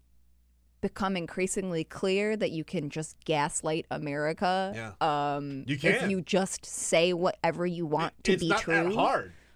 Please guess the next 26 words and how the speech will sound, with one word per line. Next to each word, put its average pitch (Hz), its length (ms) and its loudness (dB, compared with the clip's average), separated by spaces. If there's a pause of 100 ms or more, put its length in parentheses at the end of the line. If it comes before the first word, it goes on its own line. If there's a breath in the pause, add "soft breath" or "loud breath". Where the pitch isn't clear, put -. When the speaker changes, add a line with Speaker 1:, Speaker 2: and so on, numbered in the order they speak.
Speaker 1:
Right. 262 300 4
You 226 160 4
just 240 220 2
say - 140 6 (100)
Speaker 2:
I'm 247 60 -2
shocked 240 200 8
Speaker 1:
whatever. 233 200 6
Speaker 2:
at 233 80 6
how 226 40 4
easy 220 320 2
this 117 220 -4
has 123 100 -8
been. 98 220 -6 (160)
Speaker 1:
It's, - 420 0
right. 262 300 4
It's, 233 240 0
if 226 240 -2
you 247 100 2
just 240 260 0
say 277 220 2
whatever 262 320 0
you 226 180 0
want 185 360 0
to 208 80 -2
be 170 200 -4
true, 160 640 0